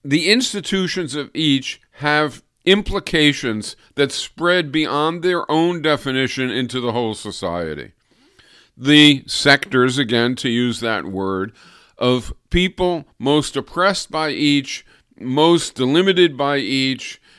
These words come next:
are essential not only to changing the, the particulars of the, that area, that one area, let's say kinship or culture, community, ethnicity, race, or the state or the economy,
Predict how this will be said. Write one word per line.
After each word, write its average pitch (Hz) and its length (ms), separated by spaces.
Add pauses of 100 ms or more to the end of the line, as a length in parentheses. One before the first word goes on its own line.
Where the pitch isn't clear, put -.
(440)
are 127 440 (160)
essential 175 720
not 156 380
only 180 440
to 117 140
changing 175 600
the, 131 460
the 117 140
particulars 156 880
of 110 260
the, 117 240 (140)
that 131 240
area, 135 480
that 113 200
one 120 300
area, 95 440
let's 123 220
say 107 140
kinship 92 580
or 87 200 (380)
culture, 95 380
community, 104 800 (280)
ethnicity, 98 640
race, 95 500 (220)
or 78 420
the 76 100
state 120 520
or 73 140
the 65 160
economy, 123 600